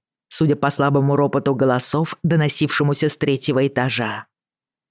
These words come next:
Джейми подумывал отдать им одну из конфискованных у лоялистов хижин, но согласился с Дженни и Йеном, что унаследовать, так сказать, военные трофеи — плохая примета для квакеров.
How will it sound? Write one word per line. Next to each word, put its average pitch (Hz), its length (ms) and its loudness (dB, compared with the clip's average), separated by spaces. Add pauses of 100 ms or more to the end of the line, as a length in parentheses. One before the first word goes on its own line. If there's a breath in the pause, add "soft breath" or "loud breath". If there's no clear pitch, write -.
(220)
Джейми 147 280 0
подумывал 143 460 2
отдать 139 340 0
им 143 80 0
одну 139 240 0
из 147 100 -2
конфискованных 143 760 0
у 151 40 2
лоялистов 139 580 2
хижин, 135 520 0 (320 loud breath)
но 233 120 4
согласился 160 640 2
с 135 80 0
Дженни 143 400 2
и 139 40 2
Йеном, 143 480 0 (240 loud breath)
что - 200 0
унаследовать, 143 600 0
так 139 160 -2
сказать, 131 500 -2
военные 131 580 0
трофеи — 156 680 0 (340 loud breath)
плохая 226 340 0
примета 156 480 2
для 123 160 0
квакеров. 120 840 -6